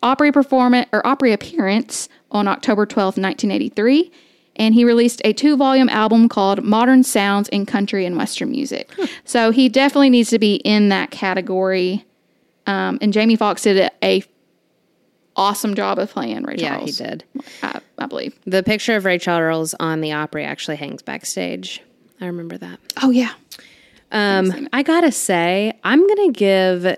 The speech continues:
Speaker 2: Tim McGraw some serious credit because I think he's a fantastic actor. I love
Speaker 1: He
Speaker 2: him
Speaker 1: is.
Speaker 2: in The Blind Side.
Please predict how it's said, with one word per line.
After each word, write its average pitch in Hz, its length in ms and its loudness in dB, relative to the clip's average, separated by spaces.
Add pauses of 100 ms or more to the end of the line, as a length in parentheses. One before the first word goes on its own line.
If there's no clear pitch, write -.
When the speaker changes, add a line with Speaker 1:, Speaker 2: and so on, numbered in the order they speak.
Speaker 2:
Tim 175 300 -4
McGraw 147 640 -4
some 165 200 -4
serious 139 560 -8
credit 104 440 -14
because 180 320 -6
I 262 160 -2
think 214 220 -4
he's 156 200 -6
a 117 60 -10
fantastic - 640 -14
actor. - 460 -10 (520)
I 202 200 0
love 175 380 0
Speaker 1:
He 185 80 2
Speaker 2:
him 185 160 2
Speaker 1:
is. 180 80 0
Speaker 2:
in 185 40 -2
The 185 80 -2
Blind 170 380 -2
Side. 165 600 -4